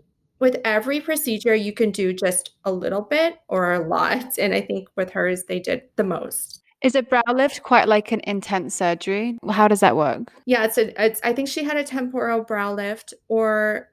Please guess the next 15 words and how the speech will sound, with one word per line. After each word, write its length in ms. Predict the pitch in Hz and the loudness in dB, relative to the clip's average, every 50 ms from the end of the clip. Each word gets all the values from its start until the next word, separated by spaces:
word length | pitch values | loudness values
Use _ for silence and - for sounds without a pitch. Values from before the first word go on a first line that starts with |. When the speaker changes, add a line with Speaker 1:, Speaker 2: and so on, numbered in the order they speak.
| _ - | _ -6
Speaker 1:
or 100 | 226 226 | -4 -2
maybe 320 | 233 233 233 240 247 240 | 0 0 0 0 -2 -2
an 60 | 233 | -4
endoscopic, 720 | - - 196 196 202 196 - - 185 180 185 185 196 185 190 - | -4 -4 -4 -4 -6 -6 -6 -6 -8 -8 -6 -6 -6 -6 -6 -8
I'm 240 | 190 190 190 190 | -8 -8 -8 -8
not 300 | 190 185 180 190 214 - | -8 -8 -10 -12 -14 -16
sure. 580 | - - - - 180 175 170 185 202 220 247 254 - - - - _ _ _ _ | -16 -14 -12 -10 -10 -8 -8 -6 -6 -8 -8 -12 -16 -20 -20 -20 _ _ _ _
But 220 | 233 214 - - | 0 0 2 2
with 180 | 226 226 226 - _ _ | 2 2 2 0 _ _
both 340 | - 185 190 202 208 - _ | 2 2 4 2 2 -2 _
brow 240 | - 214 208 185 190 | -4 -2 -2 0 0
lifts, 240 | 190 196 196 196 - - | 0 0 0 -2 -2 2
there's 200 | 220 220 233 233 | 2 2 4 2
a 60 | 254 | 0
recovery 720 | 233 214 - - - 165 - - 110 107 - 214 220 220 | 0 -2 -2 -4 -4 -4 -2 -2 -2 0 0 0 -2 -2